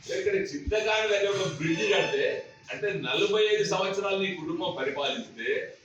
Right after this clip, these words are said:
మరి ఒక చిన్న బ్రిడ్జ్ కట్టి పాలాభిషేకం చేయించుకున్నావు.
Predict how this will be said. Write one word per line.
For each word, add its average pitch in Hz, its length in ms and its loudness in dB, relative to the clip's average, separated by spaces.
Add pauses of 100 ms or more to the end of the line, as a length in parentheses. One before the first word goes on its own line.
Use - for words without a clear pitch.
(800)
మరి 208 120 8
ఒక 214 80 6
చిన్న 190 460 4
బ్రిడ్జ్ 165 400 4
కట్టి 190 460 6
పాలాభిషేకం 214 680 6
చేయించుకున్నావు. 190 680 4